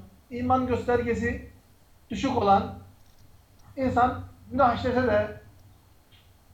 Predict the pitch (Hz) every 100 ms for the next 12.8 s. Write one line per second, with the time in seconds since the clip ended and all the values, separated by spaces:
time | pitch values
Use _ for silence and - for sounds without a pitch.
0 | - - 220 262 262 254 254 254 247 254
1 | 247 220 240 254 254 262 247 247 247 240
2 | 233 240 262 226 190 196 - - - _
3 | _ _ _ _ _ - _ _ 294 330
4 | 269 269 269 247 202 101 - - _ _
5 | _ _ _ 269 277 277 277 269 285 277
6 | - - _ _ _ _ - - _ -
7 | - - 262 262 277 277 247 262 262 247
8 | 247 262 269 262 262 277 262 220 254 262
9 | 254 233 262 - 202 190 156 143 - -
10 | _ _ _ _ _ _ _ _ _ _
11 | _ - 233 202 214 226 226 226 240 226
12 | 208 226 226 226 226 196 208 -